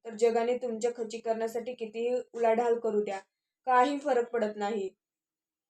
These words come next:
लक्षात ठेवा, भाव-, भावनांच्या तव्यावर स्वार्थाची पोळी भाजून घेणारी माणसं आपली कधीच नसतात, कारण नात्यांचे पानवटे त्यांना फक्त आणि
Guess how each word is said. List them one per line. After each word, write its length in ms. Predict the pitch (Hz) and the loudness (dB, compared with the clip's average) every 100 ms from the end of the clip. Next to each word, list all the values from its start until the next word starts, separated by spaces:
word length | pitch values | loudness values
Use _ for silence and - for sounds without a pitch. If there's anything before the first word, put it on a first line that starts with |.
| _ _ _ _ _ _ _ _ _ | _ _ _ _ _ _ _ _ _
लक्षात 360 | 254 262 - 320 | 0 0 2 0
ठेवा, 300 | 311 262 214 - _ _ _ _ _ _ _ - | 2 2 2 0 _ _ _ _ _ _ _ -6
भाव-, 360 | 262 247 240 262 - | 2 2 2 -6 -8
भावनांच्या 600 | 254 254 254 277 277 302 | -2 0 2 2 0 -2
तव्यावर 360 | 277 247 240 208 | 4 6 6 4
स्वार्थाची 600 | 208 - 254 247 269 277 | -2 4 4 6 2 0
पोळी 340 | - 254 233 | 2 4 6
भाजून 400 | 247 247 233 254 | 4 4 2 0
घेणारी 380 | 247 330 226 226 | -2 0 2 2
माणसं 400 | 233 214 208 208 - | 2 0 -2 -6 -8
आपली 300 | - 226 247 262 | -4 -4 -4 0
कधीच 300 | 254 226 233 | 2 2 0
नसतात, 400 | 226 220 - 202 - _ _ - | -2 -4 -4 -6 -8 _ _ -2
कारण 240 | 277 285 | 0 2
नात्यांचे 540 | 294 240 226 247 247 269 | 4 4 4 2 0 0
पानवटे 560 | 262 226 233 233 254 | 2 2 2 4 4
त्यांना 280 | 247 233 226 | 4 2 0
फक्त 320 | 226 240 - | -4 -6 -6
आणि 180 | 247 240 | -4 -4